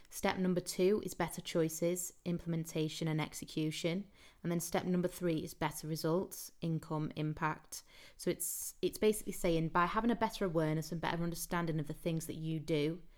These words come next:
you're then able to make better choices and implement the things that you've learnt or unlearnt maybe. And then as a result of that,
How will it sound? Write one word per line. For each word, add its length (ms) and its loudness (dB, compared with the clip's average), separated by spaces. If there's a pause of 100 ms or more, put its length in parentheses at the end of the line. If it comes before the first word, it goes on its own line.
(300)
you're 100 2
then 280 2
able 280 0
to 120 -6
make 260 -2
better 260 0
choices 760 0
and 140 -2
implement 420 0
the 80 -8
things 320 -2
that 60 -6
you've 260 -2
learnt 540 -2 (380)
or 300 2
unlearnt 680 0
maybe. 500 0 (400)
And 180 4
then 120 2
as 180 -2
a 40 0
result 300 2
of 140 -4
that, 220 2